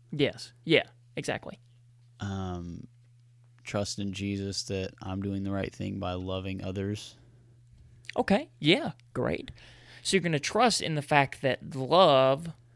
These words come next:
Speaker 1: is gonna, is the most important thing.
Speaker 2: Right.
Speaker 1: Okay. Great. So how, how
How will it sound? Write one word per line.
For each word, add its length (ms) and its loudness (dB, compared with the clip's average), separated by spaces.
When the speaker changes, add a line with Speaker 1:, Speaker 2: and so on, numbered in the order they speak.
Speaker 1:
is 180 8
gonna, 180 2
is 140 4
the 100 6
most 380 8
important 500 4
thing. 340 -4
Speaker 2:
Right. 280 -2
Speaker 1:
Okay. 220 2
Great. 340 0
So 160 6
how, 340 8
how 260 4